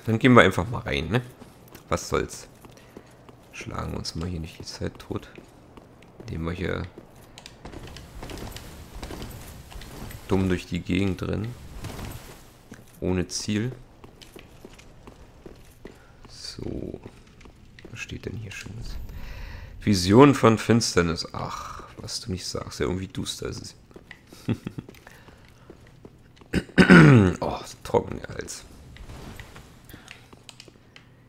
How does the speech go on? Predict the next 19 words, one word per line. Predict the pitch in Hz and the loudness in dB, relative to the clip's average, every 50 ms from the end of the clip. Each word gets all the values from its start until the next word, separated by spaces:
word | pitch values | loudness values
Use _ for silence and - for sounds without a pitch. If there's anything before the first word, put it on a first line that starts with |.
| - - - - - - - - - - - - - - - - - - - - - - | -20 -20 -20 -20 -20 -20 -18 -16 -14 -12 -10 -10 -10 -10 -10 -10 -10 -12 -12 -12 -12 -10
Fragment | - - - 101 92 - - 87 90 107 135 165 160 - - | -6 0 2 2 2 2 0 0 4 6 6 6 4 2 0
des | 135 131 - - | 0 0 2 0
gewundenen | 110 90 87 92 110 123 98 82 80 | 0 2 4 6 6 6 6 4 2
Schwerts. | 80 - - - 73 73 76 71 67 - - - - - - - - - - - - - - - - - - - - | 0 -4 -2 0 2 4 4 4 2 0 -4 -10 -10 -10 -14 -18 -20 -20 -20 -20 -20 -20 -20 -20 -20 -20 -20 -20 -16
Ist | - - | -14 -12
das | - - | -10 -8
ein | - - | -6 -6
Schlüsselobjekt | - - - 95 - - - - - - - 151 - - - | -6 -4 -2 -2 -2 0 0 -2 -2 -2 -4 -6 -6 -6 -6
wieder | - 127 143 | -4 -2 -2
mal? | 151 160 170 202 202 - - - - - - - - - - - - - - - - - - - - - - - - - - - - - - - - - - - - - - - | -2 -2 -4 -4 -6 -6 -8 -10 -8 -6 -6 -6 -6 -8 -10 -12 -14 -14 -14 -16 -16 -18 -18 -18 -18 -18 -14 -12 -10 -8 -8 -8 -8 -10 -10 -10 -10 -10 -10 -10 -12 -10 -8 -8
Oh, | - - | -8 -6
meine | 65 64 - | -6 -4 -4
Stimme | - - - 85 82 - | -4 -4 -2 -2 -4 -2
geht | - - - | -6 -8 -8
gleich | - - - - | -6 -8 -8 -6
flöten, | - - - - - - 90 87 | -8 -8 -8 -8 -6 -6 -6 -4
glaub | 85 - - 95 | -4 -4 -6 -6
ich. | 92 - - - - - - - - - - - - - - - - - - - - | -10 -12 -14 -20 -20 -20 -20 -20 -20 -20 -20 -20 -20 -20 -20 -20 -20 -20 -20 -20 -16
Fürstenasche. | - - - - 92 87 - - - 87 - - 60 - - - - 101 | -10 -6 -2 -2 0 -2 -2 -6 -6 -6 -4 -2 2 4 4 2 2 -2